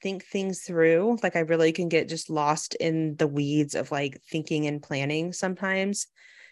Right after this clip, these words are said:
And the other is my desire to just try to fit too many things in my life. I think I've really, through kind of grappling with the definition, I think I really landed on this idea that, like, presence is required in order to really experience joy.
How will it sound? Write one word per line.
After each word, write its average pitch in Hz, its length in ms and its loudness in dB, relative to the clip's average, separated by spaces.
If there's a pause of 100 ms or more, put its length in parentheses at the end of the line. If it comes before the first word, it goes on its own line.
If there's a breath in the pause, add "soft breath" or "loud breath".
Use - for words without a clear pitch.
(100 soft breath)
And 175 220 2
the 175 140 6
other 175 540 6
is 156 440 2
my 160 160 -2
desire 143 440 0
to 151 140 -6
just 147 200 -10
try - 160 -4
to 139 100 -2
fit - 260 -4
too 143 200 -2
many 143 240 0
things 147 400 -2
in 202 160 0
my 220 140 0
life. 254 360 4
I 185 100 4
think 165 180 0
I've 147 180 2
really, 160 640 4
through 160 240 0
kind 156 160 -4
of 151 80 -2
grappling 151 400 -2
with 143 100 -4
the 143 80 -2
definition, 143 560 -2
I 135 80 0
think 143 180 -6
I 139 40 2
really 143 640 2 (500 soft breath)
landed 147 300 2
on 147 140 4
this 143 180 0
idea 143 300 0
that, 139 160 -2
like, 131 200 -2
presence 208 540 4
is 220 220 2
required 240 640 4 (720)
in 180 120 0
order 165 240 2
to 175 140 -2
really 156 380 2
experience 202 760 -4
joy. 226 560 4